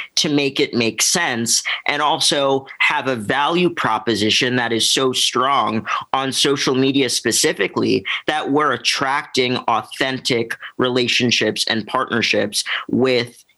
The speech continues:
huge companies and brands that we'd ultimately love to work with, not only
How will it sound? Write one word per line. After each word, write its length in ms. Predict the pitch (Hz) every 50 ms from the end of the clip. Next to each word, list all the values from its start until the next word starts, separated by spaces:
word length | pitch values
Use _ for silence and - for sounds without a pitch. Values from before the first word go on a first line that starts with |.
| -
huge 380 | - - 151 143 135 120 - -
companies 640 | - 120 110 98 - 117 113 110 110 107 104 -
and 240 | - 110 107 107 104
brands 500 | 107 104 101 98 95 92 95 104 - -
that 260 | 113 104 98 101 104 - - - - -
we'd 180 | 117 113 110 -
ultimately 680 | - 123 127 120 - 107 117 113 107 - - 117 117
love 500 | 107 110 117 120 120 120 110 104 90 - -
to 280 | - - 120 117 113 110
work 360 | 104 113 120 151 170 - 120
with, 200 | 104 101 101 - 113
not 240 | 113 117 113 110
only 420 | 117 113 113 117 117 113 113 110